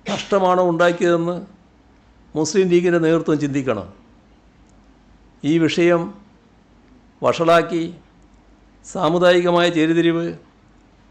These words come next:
കേരളത്തിലുണ്ടാക്കി അനാവശ്യമായ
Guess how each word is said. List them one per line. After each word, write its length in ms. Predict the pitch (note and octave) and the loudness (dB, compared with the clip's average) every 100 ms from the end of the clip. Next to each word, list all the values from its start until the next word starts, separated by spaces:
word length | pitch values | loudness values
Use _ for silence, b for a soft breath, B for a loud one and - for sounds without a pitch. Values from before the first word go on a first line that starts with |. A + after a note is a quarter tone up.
| _ | _
കേരളത്തിലുണ്ടാക്കി 960 | C3+ D3+ E3 E3+ D#3 D#3 E3 E3 F3+ E3+ E3+ _ _ _ _ b b b b b b - | -2 0 0 -2 -2 0 0 -2 -6 -10 -12 _ _ _ _ b b b b b b -6
അനാവശ്യമായ 800 | B2 D3+ F3 F3 F#3 E3+ F3 | 0 2 2 2 0 2 2